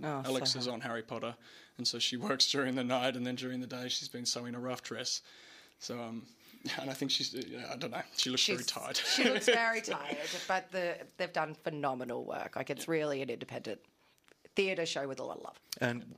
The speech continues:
Speaker 3: uh, sound design and lighting design?
Speaker 1: Gabe is on sound design, and I'm gonna mispronounce his surname, and I'm sorry, Gabe, you're amazing.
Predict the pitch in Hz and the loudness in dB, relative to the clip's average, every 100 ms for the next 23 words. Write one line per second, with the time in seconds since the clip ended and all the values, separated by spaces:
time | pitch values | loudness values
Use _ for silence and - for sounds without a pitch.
0 | - 131 123 - 139 135 135 135 135 135 | 0 2 2 2 0 0 0 2 2 0
1 | 131 139 165 160 151 277 - _ _ - | 0 0 0 -2 -2 -4 -10 _ _ -20
2 | - - 147 151 165 180 180 - _ - | -6 2 4 4 2 0 0 -4 _ 0
3 | 170 165 - 165 156 147 - 160 147 151 | 2 2 0 0 0 -2 0 2 2 2
4 | 151 151 175 151 160 180 175 170 - 170 | 4 4 4 2 2 2 2 0 2 4
5 | 160 165 - - 143 147 135 127 135 143 | 4 0 -4 0 2 2 0 -4 -4 -4
6 | 139 - 139 139 147 - 110 113 143 135 | -4 0 2 4 2 0 -2 -2 0 0
7 | 135 127 139 - 95 156 | 0 0 -2 -2 0 -2